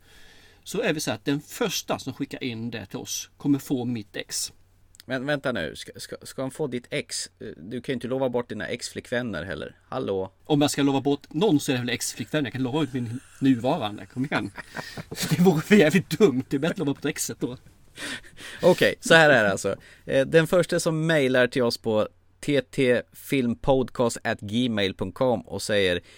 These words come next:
Speaker 2: "Ja, jag vill jättegärna se Chernobyl. Skicka den till mig med adress och, eh, namn." Den får den alltså. Är det så du menar?
Speaker 1: Absolut. Då skickar jag den här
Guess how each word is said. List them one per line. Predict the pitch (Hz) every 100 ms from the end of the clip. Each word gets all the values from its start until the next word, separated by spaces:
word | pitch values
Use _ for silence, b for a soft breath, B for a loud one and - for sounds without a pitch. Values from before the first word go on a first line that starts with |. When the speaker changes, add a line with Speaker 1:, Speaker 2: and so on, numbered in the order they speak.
| B
Speaker 2:
"Ja, | - 101 143 160 156
jag | 139
vill | 131
jättegärna | 131 120 113 110 110 107 107
se | 98 - 104 101
Chernobyl. | - 104 104 101 95 87 67 85
Skicka | - - - 120
den | 110 98
till | 104
mig | 104 110 85 78 b b
med | - 107
adress | 98 98 95 - - - -
och, | - 98 - -
eh, | 92 85 87
namn." | 110 92 90 - - -
Den | 131
får | 117 143
den | 85 67
alltså. | 62 - -
Är |
det | 120
så | 120
du | 110
menar? | 85 -
Speaker 1:
Absolut. | 160 185 - 185 131 - - _
Då | - 180
skickar | 170 180 - 165
jag | 151
den | 147
här | 143 131